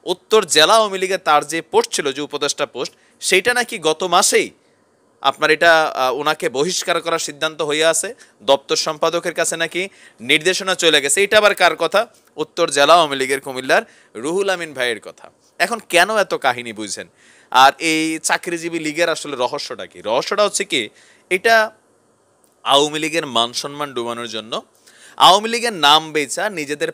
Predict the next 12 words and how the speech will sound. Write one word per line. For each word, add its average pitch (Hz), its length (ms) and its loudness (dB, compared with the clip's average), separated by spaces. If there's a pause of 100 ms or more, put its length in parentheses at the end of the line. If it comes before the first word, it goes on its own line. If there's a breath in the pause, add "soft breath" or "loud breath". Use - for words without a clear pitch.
পকেট 196 420 -4
ভর্তি 175 260 -8
করার 107 300 -4
জন্য, 107 420 -6 (300 soft breath)
তারপর 143 320 0
হচ্ছে 160 260 -4
যে 202 280 0
আওয়ামী 156 320 4
লীগের 185 320 0
নাম 165 380 2
বেচা 160 500 0 (280 soft breath)
নিজেরা 175 480 0